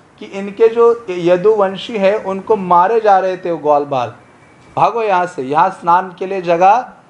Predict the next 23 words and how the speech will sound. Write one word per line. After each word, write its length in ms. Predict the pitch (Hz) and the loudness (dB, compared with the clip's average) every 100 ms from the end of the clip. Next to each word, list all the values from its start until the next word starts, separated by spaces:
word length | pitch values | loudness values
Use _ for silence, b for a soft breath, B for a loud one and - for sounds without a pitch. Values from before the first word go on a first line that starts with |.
| - | -20
नहीं 360 | - - 170 196 | -18 -10 -6 -2
है, 200 | 185 165 | 0 2
यहाँ 280 | 165 175 196 | 2 0 -2
तो 100 | 208 | -6
राधा 380 | 165 165 190 208 | 2 2 2 -2
रानी 220 | 202 202 | -2 -4
और 180 | 196 175 | -4 -2
गोपियाँ 380 | 175 175 180 | -4 -2 -4
स्नान 340 | 170 165 143 143 | -4 -6 -8 -6
करेंगे 300 | 143 135 135 | -10 -8 -4
और 180 | 147 160 | -4 -4
कोई 260 | 160 170 | -8 -8
नहीं।" 180 | 156 117 - B B B - | -8 -14 -20 B B B -14
तो 60 | 220 | -6
कृष्ण 480 | - 220 220 240 | 2 2 2 -4
भी 140 | 240 247 | -4 -4
साइड 280 | - 202 202 | 0 2 0
में 180 | 214 | -8
टेंट 220 | 208 208 202 | -6 -6 -4
लगा 260 | 190 190 | -2 -2
के 120 | 180 | -4
बैठे 380 | 190 160 156 190 | -2 -2 -2 -4
थे। 220 | 170 127 | -2 -2